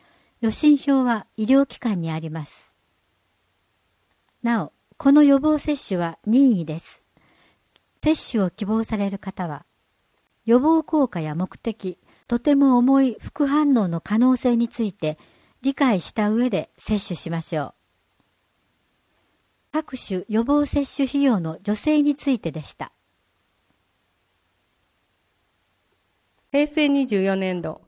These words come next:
Speaker 2: 健康講座を開催します。六月二十四日日曜日、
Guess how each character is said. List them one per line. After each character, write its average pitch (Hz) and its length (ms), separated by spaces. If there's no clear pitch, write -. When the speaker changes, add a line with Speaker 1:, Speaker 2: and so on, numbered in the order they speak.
Speaker 2:
健 294 180
康 285 240
講 240 180
座 175 200
を - 20
開 190 220
催 185 240
し - 120
ま 170 180
す。 - 40
六 277 260
月 277 260
二 214 200
十 175 160
四 175 100
日 - 320
日 208 320
曜 185 220
日、 156 200